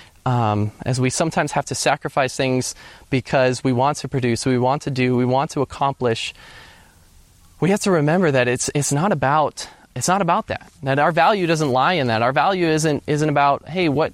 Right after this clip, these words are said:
what are you capable of?" Our value is in who we are. We are God's people. We are His children. We are created by Him. And that's why it's important for us to have this reminder every week. This Sabbath command that God gave us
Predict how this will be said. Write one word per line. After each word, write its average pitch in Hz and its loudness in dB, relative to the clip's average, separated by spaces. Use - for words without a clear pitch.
what 151 -2
are 185 0
you 160 0
capable 135 -2
of?" 104 -2
Our 131 0
value 170 2
is 147 0
in 135 0
who 147 0
we 175 2
are. 185 0
We - -4
are 160 0
God's 170 0
people. 107 -4
We 135 0
are 147 0
His 196 -2
children. 123 -2
We 131 2
are 135 0
created 185 0
by 170 0
Him. 175 -2
And 156 2
that's 190 0
why 185 4
it's 170 -4
important 165 -2
for 160 0
us 151 0
to 147 -2
have 139 0
this 139 -6
reminder 127 0
every 120 0
week. - -6
This 190 2
Sabbath 185 0
command 143 0
that 127 0
God 139 2
gave 131 2
us 117 0